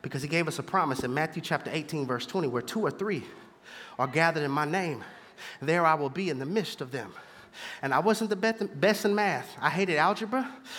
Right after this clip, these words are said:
and I could not stand statistics. If y'all ever took statistics in college, that's demonic.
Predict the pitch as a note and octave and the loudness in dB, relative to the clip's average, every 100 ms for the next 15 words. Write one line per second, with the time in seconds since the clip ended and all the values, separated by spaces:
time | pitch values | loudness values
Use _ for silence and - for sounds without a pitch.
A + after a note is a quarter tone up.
0 | - D3+ D3 C#3+ G#3 G#3 F#3+ - G#3+ F3 | -4 2 4 4 4 6 4 2 0 0
1 | - D#3+ G3+ - - - C3+ D#3 F3 F3+ | 0 -2 -2 -2 -4 -8 -2 6 8 8
2 | G#3 G3 G#3+ - E3 - A3+ A3+ - E3+ | 2 0 -2 0 -2 0 0 -2 -4 0
3 | G#3 G#3 F#3 F3 E3 D3+ D#3+ F2+ | 4 4 4 2 2 4 4 2